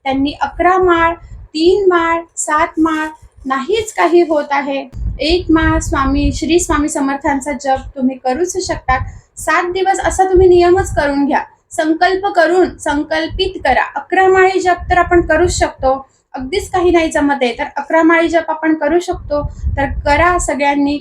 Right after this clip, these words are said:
खूप छान वाटतं, समाधान वाटतं. सेवा, देवाची सेवा केल्याने आपल्या मनाला जे समाधान मिळतं ना, ते आपण कोणाला शब्दात नाही सांगू शकत.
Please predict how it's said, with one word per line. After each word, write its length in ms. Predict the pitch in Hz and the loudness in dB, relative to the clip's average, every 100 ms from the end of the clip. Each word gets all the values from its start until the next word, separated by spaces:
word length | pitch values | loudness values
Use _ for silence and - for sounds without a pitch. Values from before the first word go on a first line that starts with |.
| - | -2
खूप 320 | 339 392 381 | 0 0 -2
छान 200 | 370 330 | 0 2
वाटतं, 440 | 320 294 - 285 285 | 0 -2 -4 -4 -4
समाधान 580 | 285 277 285 277 330 320 | -2 0 2 2 2 0
वाटतं. 460 | 302 - 277 277 285 - - - | -2 -6 -6 -6 -6 -12 -10 -6
सेवा, 440 | 320 285 285 294 | -4 0 0 0
देवाची 500 | 254 277 285 311 359 | 0 0 0 0 0
सेवा 300 | 349 330 311 | 0 0 0
केल्याने 600 | 339 339 294 269 247 247 - _ _ _ _ _ _ _ - | 0 0 0 0 0 -2 -6 _ _ _ _ _ _ _ -20
आपल्या 240 | - 311 | -8 -2
मनाला 460 | 320 294 302 370 403 | 0 2 2 2 2
जे 160 | 403 | 0
समाधान 520 | 381 349 339 339 381 339 | 0 2 4 4 4 4
मिळतं 340 | 320 349 339 | 4 2 2
ना, 140 | 269 233 | 2 0
ते 40 | 320 | 0
आपण 280 | 320 339 | 2 0
कोणाला 380 | 339 320 302 330 381 | -2 -4 0 0 0
शब्दात 460 | 330 247 - 320 | -2 -2 0 0
नाही 200 | 320 320 | 0 -2
सांगू 300 | 320 254 247 | -4 -4 -4
शकत. 360 | 247 - 220 | -4 -4 -4